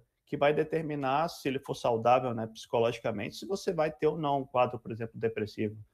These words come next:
né? Pessoas, por exemplo, a gente fala de academia, né? Tipo assim, de, cara, quanto não tem assédio moral de,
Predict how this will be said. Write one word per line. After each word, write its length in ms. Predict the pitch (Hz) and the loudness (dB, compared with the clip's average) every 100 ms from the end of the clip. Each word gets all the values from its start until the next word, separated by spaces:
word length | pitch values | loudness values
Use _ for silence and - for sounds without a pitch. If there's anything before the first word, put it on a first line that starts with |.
| _ _ _ _ | _ _ _ _
né? 320 | - 92 110 - _ | -2 0 0 -4 _
Pessoas, 340 | 135 120 165 | 2 4 4
por 120 | 156 143 | 4 2
exemplo, 160 | 139 | 2
a 40 | 139 | 0
gente 100 | - | 2
fala 200 | 139 139 | 2 4
de 80 | |
academia, 840 | 135 - 135 131 120 110 101 95 87 | 2 2 2 4 4 2 4 2 2
né? 280 | 95 107 101 | 0 0 -2
Tipo 260 | - - | -6 -8
assim, 240 | 113 - 110 | -6 -4 -4
de, 180 | 113 110 _ _ | -4 -8 _ _
cara, 260 | - 151 151 | 4 6 6
quanto 640 | - - 156 196 220 - | 2 4 6 6 2 2
não 160 | 208 202 | 2 2
tem 340 | - 156 170 | -2 -4 0
assédio 580 | 175 170 156 151 170 180 | -2 0 4 4 4 -2
moral 500 | 165 160 139 135 151 | 0 2 4 6 4
de, 380 | 156 151 151 | 2 0 -2